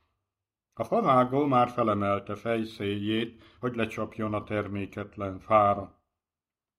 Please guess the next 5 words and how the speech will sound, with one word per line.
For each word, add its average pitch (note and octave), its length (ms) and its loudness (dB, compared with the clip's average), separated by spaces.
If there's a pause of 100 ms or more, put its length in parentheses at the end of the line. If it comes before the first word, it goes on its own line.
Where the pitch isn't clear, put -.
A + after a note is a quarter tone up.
(800)
Az C3 140 -10
aratást C#3+ 500 0
követően A#2 560 0
a G2+ 60 2
földműves A2+ 880 -2